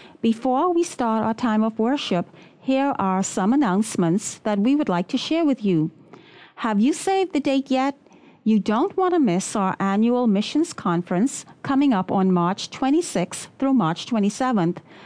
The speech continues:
The theme this year is Get in the Game, Change the World, and our keynote speaker will be Dale Losh,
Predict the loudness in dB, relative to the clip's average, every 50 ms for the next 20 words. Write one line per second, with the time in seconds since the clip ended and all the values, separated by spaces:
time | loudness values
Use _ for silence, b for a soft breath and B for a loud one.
0 | B B B B -4 -4 -2 0 0 0 2 2 2 2 0 -2 -2 -2 0 0
1 | 0 0 0 0 -2 -2 -2 -4 -6 -2 -2 0 0 2 2 0 0 0 0 0
2 | 2 2 2 2 2 0 -2 -6 -20 _ _ -6 -4 0 0 0 0 0 -2 -2
3 | 0 0 0 0 0 0 0 0 -2 B B B B B B B B -4 -2 0
4 | 0 -2 0 -2 -2 -2 -2 -4 -4 -2 0 2 2 2 2 0 -2 -4 -8 -10
5 | -4 -2 -2 -2 0 0 0 0 0 0 0 0 2 2 0 0 2 0 0 2
6 | 2 2 0 0 0 0 0 -2 -4 -6 -10 -16